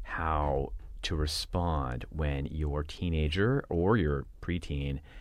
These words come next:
is having emotions that you feel you can't control yourself as a parent.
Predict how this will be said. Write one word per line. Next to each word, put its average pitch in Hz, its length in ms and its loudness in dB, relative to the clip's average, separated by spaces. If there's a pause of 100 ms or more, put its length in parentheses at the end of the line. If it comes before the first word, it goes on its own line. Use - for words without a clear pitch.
(340)
is 76 420 4
having 73 480 -2 (1040)
emotions 113 560 4
that 90 280 0 (200)
you 85 180 -2
feel 87 380 -2
you 73 140 -2
can't 73 300 -4
control - 440 -8
yourself - 640 -12 (240)
as - 100 -4
a - 60 -10
parent. - 320 -12